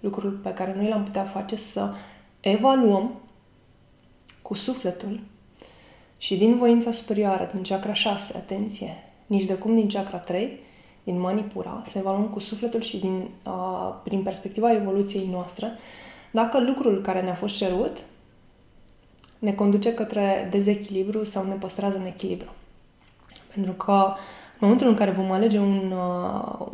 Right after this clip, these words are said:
un lucru, o acțiune care să ne conducă pe noi înșine către dezechilibru, este foarte puțin probabil ca în jur să rămână totul echilibrat. Și chiar dacă rămâne totul echilibrat în jur,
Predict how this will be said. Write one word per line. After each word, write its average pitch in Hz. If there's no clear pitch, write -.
un 196
lucru, 226
o 196
acțiune 214
care 180
să 180
ne 185
conducă 190
pe 196
noi 196
înșine 214
către 180
dezechilibru, 196
este 202
foarte -
puțin -
probabil 190
ca -
în 196
jur 196
să 190
rămână 190
totul 185
echilibrat. 180
Și 220
chiar 262
dacă 247
rămâne 214
totul 214
echilibrat 185
în 175
jur, 240